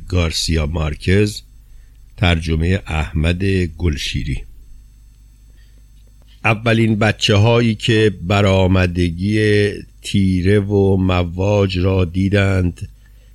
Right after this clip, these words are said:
که از جانب دریا نزدیک می‌شود، فکر کردند کشتی دشمن است. سپس دیدند که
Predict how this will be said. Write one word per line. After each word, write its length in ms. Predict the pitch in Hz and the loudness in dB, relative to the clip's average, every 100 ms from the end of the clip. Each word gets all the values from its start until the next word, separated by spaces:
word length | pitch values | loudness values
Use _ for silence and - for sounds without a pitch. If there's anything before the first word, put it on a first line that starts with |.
| - | -8
که 160 | 104 110 | -2 0
از 260 | 98 87 | 0 0
جانب 540 | 90 95 90 87 98 98 | 0 2 4 2 2 0
دریا 600 | 87 87 85 87 87 82 | 0 0 2 2 0 0
نزدیک 800 | 82 82 82 85 85 82 - 82 | 0 -2 -4 -4 -2 -4 -4 -2
می‌شود، 720 | 78 - 78 87 98 95 90 - - - - - | -2 0 0 0 2 2 0 -8 -20 -20 -20 -20
فکر 460 | - 101 101 - - | -4 0 0 -2 -2
کردند 720 | 101 90 87 92 90 87 - - - | 0 2 2 2 0 -2 -6 -20 -8
کشتی 580 | - 82 - - 90 87 | -2 -2 -2 0 2 2
دشمن 500 | 80 80 - 90 90 | 0 -4 -2 0 0
است. 440 | 67 - - - - - - - - - | -2 -6 -10 -12 -20 -20 -20 -20 -20 -12
سپس 580 | - 123 107 127 123 - | -2 0 2 2 0 -2
دیدند 580 | 131 127 127 123 120 113 | 0 4 4 4 2 0
که 400 | - 120 120 | -2 2 2